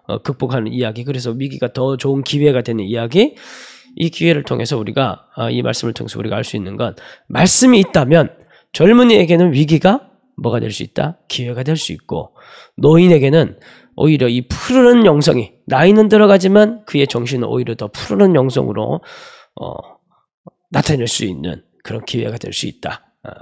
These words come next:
그런 아름다운 모습이 될 수 있다. 아름답게 늙어갈 수 있다. 이제 그걸 우리가 배울 수가 있는 겁니다. 여러분, 바울 아시죠? 바울의 서신들을 보면 앞에 젊었을 때 썼던 서신과 비교하고, 그다음에 억중 서신, 이제 에베소서라든지 이제 이런 서신들을 보면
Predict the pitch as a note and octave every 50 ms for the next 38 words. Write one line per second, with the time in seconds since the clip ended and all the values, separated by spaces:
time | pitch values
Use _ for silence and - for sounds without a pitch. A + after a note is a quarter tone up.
0 | - _ - - B2+ B2 A#2+ C#3 C#3+ C3+ C#3 B2 A2 G#2 A#2+ - - - B2+ -
1 | B2 A2+ G#2+ - - C3+ - - - - D3 D#3+ D#3 D3+ D3+ - D3 C3+ B2+ C3
2 | C3+ C#3 C3 A#2 A2+ A2+ - C3 G#2+ - - A#2+ - - _ _ _ _ - -
3 | - - C#3+ D#3 C#3+ A2+ A2+ - A2 - - G#2+ G2+ G2 - - - A2 - -
4 | C2+ C2 B1 - - - - - - - - - - - - - - - - -
5 | - - G#2+ G#3+ E3+ - - - B2+ E3+ G3 B3 C4 B3 F#3+ C#3 - - - -
6 | - - _ _ _ _ _ _ - - C#3 E3 G#3 A#3 B3 A#3+ A#3 A3 G#3 G3+
7 | F#3+ F#3 F3 D#3+ - - F#3+ F#3 G#3 G3 F#3 F#3 F3 E3+ C#3 A#2 A2 A#2 D#3 E3+
8 | C3+ - - - _ _ - - _ _ - - D#3 E3+ _ _ - G#3 G#3+ G#3
9 | - - F#3 G3+ A3 G#3 - - E3+ - D#3 D3 - - E3 E3 - D#3+ D3+ C#3+
10 | - - - - D#3+ D3+ C#3+ C#3+ C#3+ C3 B2+ B2+ A#2+ - - - B2+ B2 - C#3
11 | A#2+ G#2 F#2 - C3 B2 G#2 - _ _ _ - - - - _ _ - - C3+
12 | C3 - D3 - - F3 E3 D3+ D3 C3 - - G#2 F#2 _ _ _ - - B2+
13 | B2+ B2 - - B2+ B2 C3+ C3 C3+ B2+ B2+ B2 A2 A2 G#2 G2+ G2+ F#2 F#2 -
14 | D3+ F3 F#3+ - - - - - G#2 B2 B2 C3+ C3+ B2+ C#3 C3+ - D3+ C#3 C3
15 | B2 A#2 F2 F#2 A2+ A2+ F2